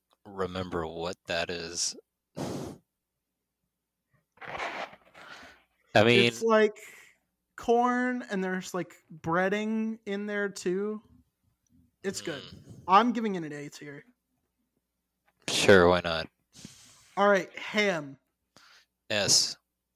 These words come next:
Speaker 2: Uh, I would give it an A, personally. I, I think it's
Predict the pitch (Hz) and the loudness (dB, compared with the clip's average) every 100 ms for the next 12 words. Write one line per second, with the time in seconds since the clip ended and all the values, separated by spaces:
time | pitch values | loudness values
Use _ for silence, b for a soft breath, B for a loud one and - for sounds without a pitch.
0 | _ _ _ _ _ _ _ - _ _ | _ _ _ _ _ _ _ -20 _ _
1 | _ _ _ _ _ _ _ _ - 233 | _ _ _ _ _ _ _ _ -4 -2
2 | 359 403 415 403 427 427 427 440 440 392 | 0 0 0 2 2 2 -2 -2 -4 -4
3 | 208 302 339 240 254 240 233 233 180 147 | -2 0 0 -2 -4 -6 -6 -6 -6 -8
4 | _ _ - 165 156 170 165 214 247 - | _ _ -6 -4 -4 -8 -8 -8 -10 -2
5 | 185 214 220 220 185 202 202 180 185 - | 2 2 2 0 -2 -2 -4 -6 -8 -8
6 | - - - | -12 -12 -12